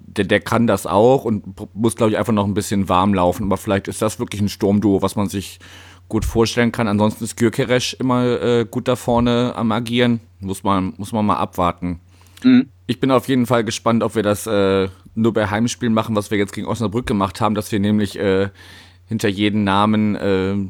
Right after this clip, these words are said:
Speaker 1: der in der Au-, äh, Aufstellung vorgelesen wird, einen Derby-Sieger anhängen.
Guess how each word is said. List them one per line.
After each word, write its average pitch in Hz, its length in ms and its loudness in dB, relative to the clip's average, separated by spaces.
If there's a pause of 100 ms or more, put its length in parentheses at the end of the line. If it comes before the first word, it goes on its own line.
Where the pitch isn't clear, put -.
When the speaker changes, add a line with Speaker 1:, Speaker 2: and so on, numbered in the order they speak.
(200)
Speaker 1:
der 95 140 2
in 98 80 0
der 95 200 2
Au-, 92 200 0
äh, 98 280 0
Aufstellung 104 440 -2
vorgelesen 104 500 2
wird, 104 140 0
einen 101 160 0
Derby-Sieger 98 580 0
anhängen. 104 460 -2